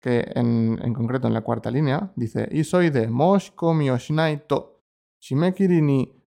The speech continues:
maniawanaku narimasu yo". Ese shinai to está utilizando el condicional to. Vamos a repasar el condicional to y os dejamos en el artículo del blog un link a un, bueno, al,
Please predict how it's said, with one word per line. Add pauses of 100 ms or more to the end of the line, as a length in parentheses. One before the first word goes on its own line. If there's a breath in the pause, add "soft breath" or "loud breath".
maniawanaku
narimasu
yo". (340)
Ese
shinai
to
está
utilizando
el
condicional (400 soft breath)
to. (500 soft breath)
Vamos
a
repasar
el
condicional
to (220 soft breath)
y
os
dejamos
en
el
artículo
del
blog
un
link (220)
a
un,
bueno,
al,